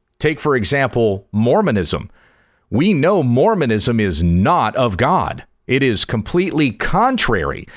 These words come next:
to what is said in Scripture. The Mormons worship a different Jesus. They worship a Jesus of their own making. But Mormonism has been around since the eighteen thirties and forties when Joseph Smith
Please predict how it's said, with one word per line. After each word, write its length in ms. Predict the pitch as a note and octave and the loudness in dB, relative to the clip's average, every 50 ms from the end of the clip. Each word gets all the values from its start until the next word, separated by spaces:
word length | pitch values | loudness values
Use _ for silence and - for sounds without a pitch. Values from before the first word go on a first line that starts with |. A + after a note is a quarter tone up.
| - - - - - - - | -20 -20 -20 -20 -20 -6 -2
to 120 | D3+ D3 | -2 0
what 180 | C#3 D3 D3 C#3 | 2 2 2 2
is 140 | B2+ A2 | 0 0
said 260 | - C#3 C#3+ C3 A#2+ B2+ | 0 2 2 2 2 0
in 280 | - C3+ C3 A#2 G#2+ | 0 0 0 0 0
Scripture. 500 | G2+ - - A#2+ G#2+ F#2+ - A#2 C3 F3+ | 0 -2 0 0 -2 0 0 0 0 2
The 100 | E3 B2+ | 2 0
Mormons 500 | A2 A2+ C3 D#3 F#3 G3+ F#3+ E3+ C#3 G#2+ | 0 2 2 2 2 2 0 0 0 0
worship 460 | G#2 G2 A2+ E3+ D#3+ - - C#3 G#2 - | 0 2 2 2 2 2 0 -2 -2 -2
a 160 | - C3 B2 | -2 0 0
different 480 | G2 F2 E2+ C#3 D#3 - D#3+ D#3 D3 B2+ | 0 0 0 0 0 0 -2 -2 -2 -2
Jesus. 640 | G#2 F#2 G#2+ F3 A3+ A3+ - - F#2+ - - - | 0 0 2 2 2 2 2 0 -2 -2 -4 -2
They 140 | - B2+ C#3+ | -2 0 0
worship 420 | D3+ D3+ D#3 D3 - - D3 - - | 0 0 0 0 0 0 -2 -2 -2
a 180 | - C3 C3 A#2+ | -2 -2 0 0
Jesus 640 | G#2 F#2+ F#2+ A2 D#3 G3 G#3+ G3 D#3 - D3+ C3 - | 0 2 2 2 2 2 2 2 2 0 0 0 0
of 120 | C#3+ A#2 A2 | -2 -2 0
their 180 | B2 B2+ - | 0 0 0
own 240 | - C3+ C3 B2+ B2 | 0 0 0 0 0
making. 420 | C#3 F3 G#3+ G#3 - G2+ D2+ C#2+ - - - - - - - - - | 0 0 0 0 -2 -6 -6 -6 -12 -16 -20 -20 -20 -20 -20 -8 -2
But 140 | C3+ D#3 C#3 | -2 0 0
Mormonism 640 | C#3+ D3+ E3 G#3+ A#3+ B3 A3+ F3+ E3 C#3+ A#2 D3 C#3 | 2 2 2 2 2 2 0 0 0 0 0 0 0
has 260 | C3 B2 C3 B2+ G#2 | 0 0 0 -2 -2
been 200 | G#2 C3 D#3+ D3+ | -2 -2 0 0
around 720 | C3 A2+ G#2+ C3+ F#3 G#3+ G3 C#3 A#2+ B2 C3+ C3+ C#3 D3+ - | 0 0 2 2 2 2 2 2 0 0 0 0 -2 -2 -2
since 680 | - - - - F#3 G#3+ E3 C3 D3 D3 - - - - - _ _ _ _ | -4 -4 -2 0 0 0 0 0 -2 -2 -4 -4 -6 -8 -12 _ _ _ _
the 300 | - A#2 C#3 C#3 D3 D3 | -2 0 0 2 0 0
eighteen 420 | - C#3+ D3 C#3+ - D3 D3 C#3 A#2+ | 0 0 0 0 0 0 0 0 0
thirties 340 | D3+ D#3+ D#3+ D#3+ D#3 B2 D#3+ | -2 0 0 0 0 0 0
and 140 | D#3+ C#3+ | -2 -2
forties 480 | - G3+ G3+ G#3+ F#3+ C3 D#2+ - - - | 0 0 0 2 0 0 -4 -4 -6 -6
when 220 | - A#2 C3 C3 | -4 -2 -2 0
Joseph 420 | G2+ A#2 C#3 D3 C3+ - C#3+ C3 - | 0 0 0 0 0 -2 -2 -2 -2
Smith 440 | - - C3 C3+ C3+ C3 - - | -2 0 0 0 0 0 -2 -6